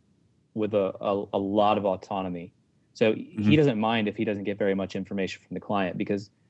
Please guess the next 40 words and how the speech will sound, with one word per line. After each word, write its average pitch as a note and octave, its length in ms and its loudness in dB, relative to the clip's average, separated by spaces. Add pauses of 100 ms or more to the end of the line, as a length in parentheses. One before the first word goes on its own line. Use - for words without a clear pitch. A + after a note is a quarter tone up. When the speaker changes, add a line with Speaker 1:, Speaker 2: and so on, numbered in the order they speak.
(240)
Speaker 1:
I G#2+ 40 0
think C3 200 2
that A2+ 120 4
he G#2+ 220 2
trusts A2 300 0
his G#2 100 -6
instincts G#2+ 480 -4
and G2 100 -2
he, G2 140 -4
he G2+ 220 -2
makes A2+ 240 2
a A2+ 40 0
lot A2 140 4
of F#2 80 0
assumptions. A2 640 0 (320)
And A#2+ 80 -2
so B2+ 280 4
he D3 180 2
ends D3+ 100 4
up A#2+ 120 4
going A#2+ 260 2
back A2+ 260 2
and G#2+ 80 -6
I G#2 60 -6
think G#2 260 -8
iterating G#2+ 540 0 (380)
maybe A2 220 0
a G2+ 60 0
little G#2 180 0
bit G2 120 -2
more, G#2+ 300 0
but G2 160 -2 (220)
he - 160 -6
actually A#2 240 0
likes A#2 280 2
that. F#2 160 -2
And G2+ 80 -4
he A2 60 -2
ends A#2+ 140 0
up G2+ 160 0